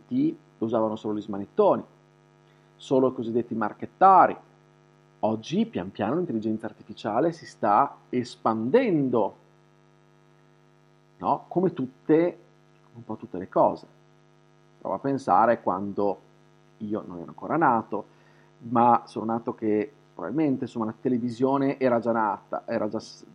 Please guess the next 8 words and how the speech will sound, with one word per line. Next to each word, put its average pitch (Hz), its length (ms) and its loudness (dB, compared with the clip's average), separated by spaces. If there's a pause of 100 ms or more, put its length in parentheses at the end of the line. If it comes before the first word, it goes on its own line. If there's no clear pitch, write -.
(180)
nata, 120 600 0
stava 139 540 4
passando 151 540 6
forse 156 340 2
al 131 120 6
colore. 117 540 0 (380)
Ecco. - 440 0 (480)
Però 254 560 12